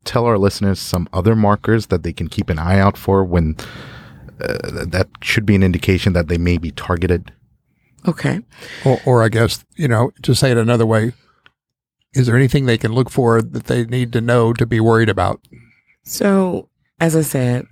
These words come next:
Speaker 2: we, we're all inundated with emails. Okay. So you wanna look for, though, especially if you start seeing emails from yourself to yourself or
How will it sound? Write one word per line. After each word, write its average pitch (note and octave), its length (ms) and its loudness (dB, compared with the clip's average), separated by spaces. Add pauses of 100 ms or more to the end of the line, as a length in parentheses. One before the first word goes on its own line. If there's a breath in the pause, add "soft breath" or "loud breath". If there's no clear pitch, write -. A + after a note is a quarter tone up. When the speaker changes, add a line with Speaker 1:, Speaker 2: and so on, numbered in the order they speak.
Speaker 2:
we, D3 320 -6
we're D3+ 260 0 (140)
all C#3+ 280 2
inundated B2 720 2
with A#2+ 180 -10
emails. - 720 -6 (480)
Okay. B2+ 400 -4 (540 loud breath)
So C3+ 800 2 (120)
you D3+ 180 -2
wanna E3+ 300 4
look D#3 300 0
for, C3+ 300 -2
though, B2+ 540 0 (120)
especially C#3+ 640 0
if C#3+ 120 -6
you D#3+ 60 -2
start C#3 340 0
seeing C3 340 0
emails C3 540 0 (160)
from D3 260 2
yourself C#3+ 460 2
to - 160 -4
yourself - 720 -8 (800)
or C3 160 0